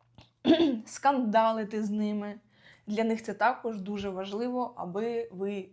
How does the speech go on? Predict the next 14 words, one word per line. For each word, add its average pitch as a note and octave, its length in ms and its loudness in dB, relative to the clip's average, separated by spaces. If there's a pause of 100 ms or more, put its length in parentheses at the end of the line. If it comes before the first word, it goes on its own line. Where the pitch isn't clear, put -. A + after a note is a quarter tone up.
надовго A#3 540 0
залишились G3+ 580 -8
в - 20 -18
його G3 220 -8
серці. - 760 -8 (420)
Розумієте, A3 480 -2
їм G#3 100 -4
просто G#3+ 260 -6
життєво G#3+ 400 -2
важливо G#3+ 600 2
вирішувати, G#3 680 -2 (580)
е, G3+ 260 0
з G3 100 -2
вами G#3+ 420 2